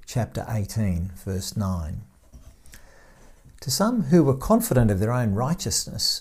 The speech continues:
and looked down on everyone else, Jesus told this parable. Two men went up to the temple to pray,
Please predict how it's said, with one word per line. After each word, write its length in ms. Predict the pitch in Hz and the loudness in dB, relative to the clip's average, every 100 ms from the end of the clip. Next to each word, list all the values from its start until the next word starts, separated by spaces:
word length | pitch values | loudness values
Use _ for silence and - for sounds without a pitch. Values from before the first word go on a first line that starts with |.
| - | -2
and 160 | 131 131 | 0 2
looked 220 | 135 - | 0 -2
down 320 | 131 196 131 | 0 2 2
on 100 | 92 | 2
everyone 380 | 90 87 85 87 | 2 0 0 -4
else, 380 | 85 95 - - | -6 -8 -10 -8
Jesus 480 | - 139 170 208 226 | -2 2 2 0 -4
told 400 | - 95 80 92 | -4 -2 -2 -2
this 160 | 92 - | -6 -8
parable. 680 | - 156 160 127 62 73 - _ _ _ - _ _ _ - | -8 -4 -2 -2 -4 -10 -16 _ _ _ -20 _ _ _ -18
Two 220 | - 226 | 0 2
men 280 | 233 95 101 | 4 2 2
went 200 | 104 98 - | 0 -2 -4
up 180 | 131 131 | -6 -6
to 120 | 147 | -8
the 100 | 151 | -8
temple 440 | - - - 110 101 | -2 0 0 -4 -10
to 100 | - | -12
pray, 680 | - - 143 76 73 107 | -10 -4 -4 -4 -8 -12